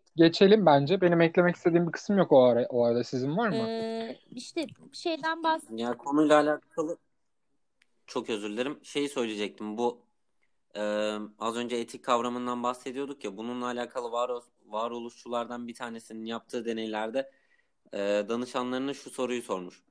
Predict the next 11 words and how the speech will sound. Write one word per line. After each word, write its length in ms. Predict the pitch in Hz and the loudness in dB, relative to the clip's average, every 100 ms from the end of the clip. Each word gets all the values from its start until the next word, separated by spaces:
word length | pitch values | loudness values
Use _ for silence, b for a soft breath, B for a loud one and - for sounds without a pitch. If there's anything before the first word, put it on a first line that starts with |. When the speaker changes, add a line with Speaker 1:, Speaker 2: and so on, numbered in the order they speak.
| _ | _
Speaker 3:
"Neden 400 | 110 110 113 127 | -12 -6 -2 -2
intihar 380 | 123 107 110 104 | -2 -4 -4 -2
etmiyorsunuz?" 640 | 98 - 95 90 98 92 92 | -4 -8 -14 -12 -12 -10 -4
diye. 300 | 131 156 _ _ _ _ _ _ - | -4 -4 _ _ _ _ _ _ -4
Aldığı 760 | 107 123 120 135 123 - 117 | 2 2 0 -4 -6 -10 -8
cevap 480 | 113 127 147 - _ _ 110 | -4 -2 -4 -8 _ _ _
şu 200 | - 123 | -20 -14
şekilde. 640 | 117 107 104 131 156 _ _ _ _ | -12 -12 -8 -6 -6 _ _ _ _
E, 360 | 104 104 104 107 | -8 -4 -4 -4
hastalarından 640 | 117 120 127 123 123 120 120 | -4 -6 -6 -6 -6 -4 0
bazıları 720 | 123 117 120 120 120 - | 0 0 -6 -8 -8 -10